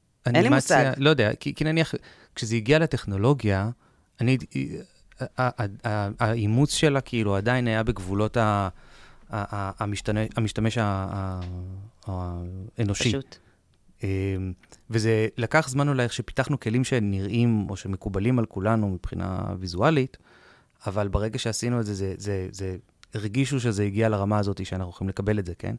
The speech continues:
Speaker 2: אולי זה גם ספגנו מספיק מן הסביבה כדי לקבל את זה.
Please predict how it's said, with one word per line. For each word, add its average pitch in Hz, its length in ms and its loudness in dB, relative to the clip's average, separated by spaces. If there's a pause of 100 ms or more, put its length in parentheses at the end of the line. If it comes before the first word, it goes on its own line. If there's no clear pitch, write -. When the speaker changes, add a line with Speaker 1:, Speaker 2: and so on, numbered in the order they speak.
(460)
Speaker 2:
אולי 113 180 2
זה 113 80 -2
גם 107 220 -2 (460)
ספגנו 113 520 0
מספיק 107 360 0
מן 104 120 4
הסביבה 95 420 -2
כדי 90 340 -6
לקבל 95 440 -4
את 85 60 -8
זה. 82 100 -10